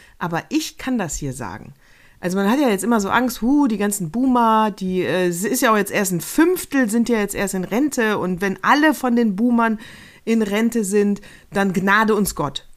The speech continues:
Ja, so ungefähr ist ja dieses Untergangsszenario Rente aufgebaut. So,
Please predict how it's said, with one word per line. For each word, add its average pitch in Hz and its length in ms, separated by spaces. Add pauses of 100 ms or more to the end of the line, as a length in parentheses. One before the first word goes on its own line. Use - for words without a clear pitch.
(320)
Ja, 180 340
so 202 400
ungefähr 202 520
ist 180 140
ja 196 120
dieses 170 380
Untergangsszenario 180 1300
Rente 160 720
aufgebaut. 139 840 (640)
So, 175 300